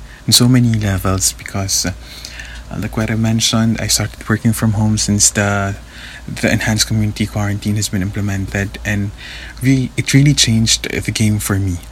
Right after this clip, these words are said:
So first, um, yung time management.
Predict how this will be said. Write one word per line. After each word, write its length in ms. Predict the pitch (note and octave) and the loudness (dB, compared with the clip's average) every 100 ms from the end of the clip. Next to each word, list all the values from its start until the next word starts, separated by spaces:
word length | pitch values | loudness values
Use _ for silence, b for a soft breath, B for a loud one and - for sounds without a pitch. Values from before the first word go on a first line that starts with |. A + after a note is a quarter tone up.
| B B B B B B B B B - - | B B B B B B B B B -8 0
So 160 | D#3 | 2
first, 560 | C#3+ - F3 F3 - - C3 | 4 6 6 6 4 2 4
um, 640 | B2 B2 A#2+ A#2+ A#2 A2 B B B B B - - - - - - - | 6 6 6 4 2 0 B B B B B -20 -20 -18 -16 -14 -14 2
yung 160 | C3+ C3 | 6 6
time 160 | C3+ | 6
management. 560 | A#2+ G2+ F#2+ - F2 F2 | 4 2 -2 -2 -2 -4